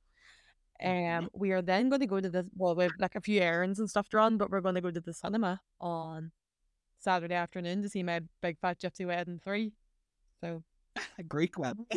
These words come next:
Speaker 2: Sorry. Greek wedding. <laughs> Do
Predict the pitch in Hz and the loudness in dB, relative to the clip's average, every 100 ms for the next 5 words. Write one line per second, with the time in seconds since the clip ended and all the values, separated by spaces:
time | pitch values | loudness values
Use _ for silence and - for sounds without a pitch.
0 | 339 480 508 311 571 539 466 392 403 - | 0 2 2 4 2 -2 -6 2 2 2
1 | - 381 - _ _ _ - 233 311 554 | 0 0 -2 _ _ _ -10 2 4 6
2 | 269 262 277 339 - 311 269 - 285 285 | 6 6 4 0 -8 -6 -6 -4 -6 -6
3 | 277 - _ - - - - - 494 - | -6 -8 _ -20 -20 -18 -16 -10 -10 -10
4 | 466 523 508 359 - - - - - 381 | -12 -10 -10 -10 -12 -12 -12 -12 -12 -12
5 | _ 359 381 359 349 349 285 - 508 508 | _ -16 -14 -12 -12 -10 -12 -10 -8 -4
6 | 494 494 415 - | -2 -2 -4 -6